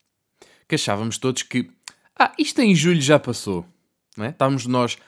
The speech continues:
há um, há precisamente um ano, ahm, <clears throat> a começar a confinar-nos. Por acaso não, <clears throat> deixa-me ver que, em que dia é que foi. Ahm, confinamento, como é que se pesquisa isto na internet? Como é,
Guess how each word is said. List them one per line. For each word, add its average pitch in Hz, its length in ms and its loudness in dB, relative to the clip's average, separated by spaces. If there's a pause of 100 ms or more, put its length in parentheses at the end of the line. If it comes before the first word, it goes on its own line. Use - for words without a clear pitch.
(180)
há 127 180 0
um, 131 140 0
há 131 120 -2
precisamente 151 600 -2
um 135 140 0
ano, 104 340 -2
ahm, 104 920 -8
<clears throat> - 20 -
a 117 60 -4
começar 110 320 -4
a 104 60 -4
confinar-nos. 98 760 -8 (500)
Por - 60 -20
acaso 214 180 -4
não, 202 280 -2 (180)
<clears throat> 180 240 -4
deixa-me 147 260 -6
ver 139 220 -6
que, - 140 -12 (100)
em 131 80 -6
que 123 160 -14
dia 123 400 -4 (960)
é 120 100 -8
que - 100 -18
foi. - 360 -20 (560)
Ahm, 92 960 -4 (100)
confinamento, 101 800 -10
como 127 120 -12
é 107 40 -10
que - 100 -18
se - 80 -20
pesquisa 82 300 -10
isto 80 240 -14
na 80 40 -16
internet? - 480 -20
Como 165 160 -8
é, 139 80 -8